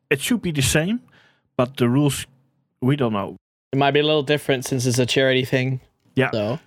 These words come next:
Speaker 1: So we have to wait t-, until the charity first hits the fifth, uh, the, the five hundred thousand dollars. Then people will get the pet, and then we can tell you what's going to happen, uh, what
Speaker 2: Yeah.
Speaker 1: you can do with the pet.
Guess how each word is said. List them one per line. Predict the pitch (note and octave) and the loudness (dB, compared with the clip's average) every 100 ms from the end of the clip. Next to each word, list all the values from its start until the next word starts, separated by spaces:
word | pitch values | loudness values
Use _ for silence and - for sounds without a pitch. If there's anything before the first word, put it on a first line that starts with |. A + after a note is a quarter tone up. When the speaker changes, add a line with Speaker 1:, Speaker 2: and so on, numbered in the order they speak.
| _ | _
Speaker 1:
So | - | 0
we | E3 | 0
have | F3+ | 0
to | E3 | 0
wait | D3 C#3 C#3 | 0 0 -4
t-, | F3 | -4
until | D3+ C3+ E3+ D3+ | -2 0 0 0
the | C3+ | 0
charity | E3+ D3 C#3 B2 | 0 0 0 -2
first | - F#3 D#3+ - | 0 0 0 0
hits | C3 - - | -2 -4 -6
the | B2 | -4
fifth, | - D#3 C#3 - | 0 0 -2 -4
uh, | D3+ | -2
the, | B2+ A#2+ | 2 2
the | A#2+ A#2 A2+ | 2 2 2
five | - D3 C#3 | 0 0 0
hundred | C#3+ B2+ A#2+ | -2 -4 -4
thousand | - A#2 A2+ A2+ A2+ | 0 0 0 -4 0
dollars. | C#3+ D3+ D3+ - - | 0 -2 -6 -8 -2
Then | B2 A#2+ | -2 -2
people | C#3 C3 A#2+ | -4 -6 -4
will | A2+ | -4
get | A#2 B2+ | -2 -4
the | - | -4
pet, | - A2+ A2+ - - - - | -2 -2 -2 -12 -20 -6 0
and | A#2+ | 2
then | A2+ | 2
we | A2 | 0
can | G#2+ G2+ | -4 -4
tell | - G#2+ G2+ | 0 0 0
you | G2+ | -2
what's | G2+ G#2+ - | -2 -4 -4
going | - G2 G2+ | -2 0 0
to | G#2+ | -2
happen, | G2 F#2 F#2 G#2 - - - _ - | -2 -2 -6 -8 -14 -20 -20 _ -2
uh, | F#2 F#2 | 0 2
what | - | 2
Speaker 2:
Yeah. | G#3 | 2
Speaker 1:
you | |
can | A#2 G#2 | -2 0
do | G#2+ | 0
with | A2+ | -2
the | - | -4
pet. | - A2 - | -4 -4 -6